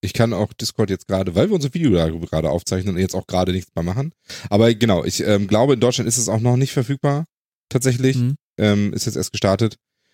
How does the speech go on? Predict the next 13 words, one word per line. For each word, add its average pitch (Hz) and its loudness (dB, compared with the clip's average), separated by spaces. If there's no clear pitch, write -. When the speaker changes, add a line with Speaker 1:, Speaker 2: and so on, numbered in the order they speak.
Speaker 1:
Ähm, 104 2
ja, 151 2
Speaker 2:
Oh, 208 4
doch. - 0
Speaker 1:
kann 120 4
man 123 4
Speaker 2:
Doch, 107 2
Speaker 1:
machen, 101 0
Speaker 2:
doch, 202 0
doch. 220 -4
Speaker 1:
ne? 90 4
Speaker 2:
Ich 208 2
hab, - 0